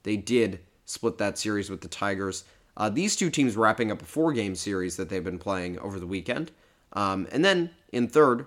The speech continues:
you have the Angels, who are fi-, forty-five and forty-one. They are a half game behind the Blue Jays and two games out of the playoff spot.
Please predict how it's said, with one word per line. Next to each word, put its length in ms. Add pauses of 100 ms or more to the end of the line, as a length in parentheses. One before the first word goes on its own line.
you 140
have 140
the 120
Angels, 400
who 120
are 40
fi-, 280
forty-five 680
and 140
forty-one. 600 (440)
They 160
are 400 (140)
a 60
half 280
game 200
behind 220
the 60
Blue 220
Jays 400 (300)
and 260
two 160
games 280
out 260
of 200
the 140
playoff 500
spot. 460